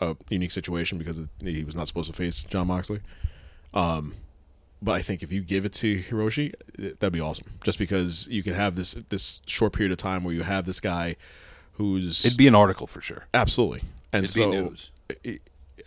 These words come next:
Speaker 1: I think just for the temporary time, and then C M Punk can come in and, and win.
Speaker 2: Yeah.
Speaker 1: Um, you know, and he can put C M Punk over. I, I think it would be very cool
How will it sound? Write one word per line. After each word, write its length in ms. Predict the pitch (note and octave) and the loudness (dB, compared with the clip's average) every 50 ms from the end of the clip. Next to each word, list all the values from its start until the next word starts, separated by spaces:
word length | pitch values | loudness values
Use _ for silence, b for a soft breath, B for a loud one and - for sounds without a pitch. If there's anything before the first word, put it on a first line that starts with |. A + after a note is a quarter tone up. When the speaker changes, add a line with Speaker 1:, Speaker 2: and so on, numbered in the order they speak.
| - - - | -8 -2 2
Speaker 1:
I 120 | A#2 G#2 | 2 2
think 140 | - A#2+ G2 | 2 0 -2
just 140 | A2 G#2 - | -2 -2 0
for 100 | A2+ G#2+ | 0 0
the 80 | G2 | 0
temporary 680 | F2+ - G#2 F#2+ G#2+ G#2+ G2+ G2 F#2+ F#2 F2+ E2+ E2 D#2+ - - - - | 0 -2 -2 0 2 2 4 4 4 2 2 0 -2 -6 -12 -16 -10 -4
time, 420 | - - G#2+ G2 G2 A2+ C3+ D3 A2 | -2 0 2 2 2 2 2 2 2
and 100 | F#2+ F#2+ | 2 2
then 200 | F#2+ F#2 F2+ F2 | 2 0 0 -2
C 140 | - - | 0 0
M 60 | A2 F2+ | 2 2
Punk 180 | - G#2 F#2+ | 2 -2 -2
can 60 | F2 | -2
come 140 | - A2+ G2+ | 0 0 2
in 120 | G#2 G#2+ G#2 | 2 2 2
and, 220 | F#2 F2+ E2+ - B B B B B B B B B B B B - | 0 -2 -2 -4 B B B B B B B B B B B B 0
and 120 | G2 F#2 | 0 2
win. 240 | F#2+ F#2+ F#2+ A#2 C3 - - - b b b b b b b b b - | 2 2 2 0 -2 -4 -8 -16 b b b b b b b b b -14
Speaker 2:
Yeah. 160 | F#2+ F#2 F2 | -12 -10 -4
Speaker 1:
Um, 440 | - G2 F#2 F2+ F2+ F2 E2+ E2+ - - - - | -2 0 2 2 0 0 -2 -4 -8 -10 -10 -6
you 80 | F#2+ | -6
know, 60 | F2 | -4
and 300 | E2 F2+ G2+ F#2+ F2 F2 | -4 -4 -6 -6 -6 -4
he 80 | F#2+ G2 | -6 -4
can 120 | - F#2+ | -6 -6
put 260 | E2 - - - G3+ - - - - - | -6 -4 -2 -4 -4 -4 -6 -20 -18 -10
C 140 | - - - | -6 -2 -2
M 60 | G#2 | 0
Punk 180 | F#2+ G2+ F#2+ F2 | 0 0 0 0
over. 260 | F#2 F#2 F2+ B2 B2+ - b b b b b b b b b b b b b b b - - _ _ _ - - _ - - | 0 0 0 -2 -4 -6 b b b b b b b b b b b b b b b -20 -20 _ _ _ -20 -20 _ -6 -4
I, 100 | E2+ F#2+ | -2 -2
I 100 | - F#2+ F2+ | -2 -2 -4
think 180 | - A2 F2+ | -4 -4 -4
it 40 | F#2+ | -4
would 100 | F#2 E2+ | -6 -6
be 120 | E2 F2+ | -6 -6
very 220 | E2+ E2+ F2+ E2+ E2+ | -6 -4 -6 -6 -6
cool 240 | - F#2 F2 E2+ | -6 -6 -6 -6